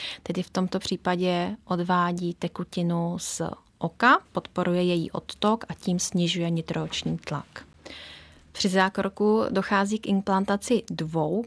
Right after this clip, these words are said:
těch mikrostentů. Každý ten mikrostent má asi nula celá tři milimetru, tedy je opravdu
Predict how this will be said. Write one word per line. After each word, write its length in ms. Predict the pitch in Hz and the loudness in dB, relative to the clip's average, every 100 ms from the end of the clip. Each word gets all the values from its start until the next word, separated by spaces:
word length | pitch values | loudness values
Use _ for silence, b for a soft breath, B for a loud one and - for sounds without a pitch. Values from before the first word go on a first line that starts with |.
| - | -4
těch 220 | 190 - | -4 -2
mikrostentů. 1040 | 180 - 170 - 175 170 - 185 180 254 B B B | -2 -2 -4 -4 -2 -2 -2 -2 0 0 B B B
Každý 300 | - 185 190 | 0 0 0
ten 220 | 185 196 202 | 0 4 4
mikrostent 920 | 190 185 185 - 190 180 180 208 - - | 4 0 -2 -2 2 2 2 0 -4 -2
má 440 | 196 190 185 175 170 | 2 6 6 6 2
asi 580 | - 180 - 185 185 - | 0 -2 0 0 0 0
nula 300 | 190 185 180 | 2 2 2
celá 440 | - 196 180 175 180 | 0 0 2 2 2
tři 400 | - - 180 185 | 0 2 4 4
milimetru, 720 | 196 185 180 180 165 - - | 4 4 4 4 2 0 -4
tedy 300 | - 175 175 | -4 -2 0
je 120 | 175 | -2
opravdu 380 | - 190 175 180 | -2 -2 -2 -2